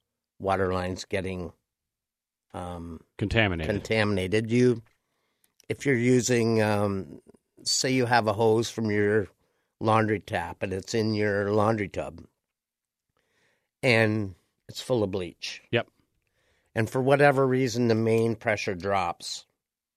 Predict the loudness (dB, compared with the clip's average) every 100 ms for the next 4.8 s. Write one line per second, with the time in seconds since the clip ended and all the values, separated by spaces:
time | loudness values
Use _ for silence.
0 | _ _ _ -4 -4 -6 -10 -8 -8 -8
1 | -8 _ _ _ _ _ _ _ _ -8
2 | -8 -6 -8 -10 -2 2 2 0 -6 _
3 | -8 -6 -4 -4 -2 -4 -8 -6 -2 -2
4 | -2 -2 -2 -4 -6 -8 -8